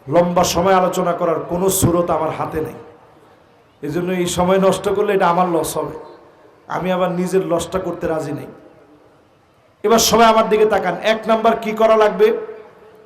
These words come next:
এক নাম্বার কি করা লাগবে? মাশাআল্লাহ, সবাই একটু আওয়াজ করেন, ওই আওয়াজ থেমে যাবে।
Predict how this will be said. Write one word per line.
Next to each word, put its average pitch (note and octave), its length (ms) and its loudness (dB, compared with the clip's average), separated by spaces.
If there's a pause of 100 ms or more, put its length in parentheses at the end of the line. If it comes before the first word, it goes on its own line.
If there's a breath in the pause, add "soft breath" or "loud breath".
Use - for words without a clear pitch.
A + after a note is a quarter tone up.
(2500)
এক A#3 260 2
নাম্বার A3+ 320 6 (100)
কি G#3+ 120 -2
করা A#3 200 6
লাগবে? A3+ 640 4 (1160)
মাশাআল্লাহ, F#3+ 380 4
সবাই A#3 340 6
একটু A#3 160 4
আওয়াজ A3+ 340 6
করেন, A#3 180 4
ওই A3+ 160 6
আওয়াজ A3 240 6
থেমে G#3+ 240 4
যাবে। F3+ 260 2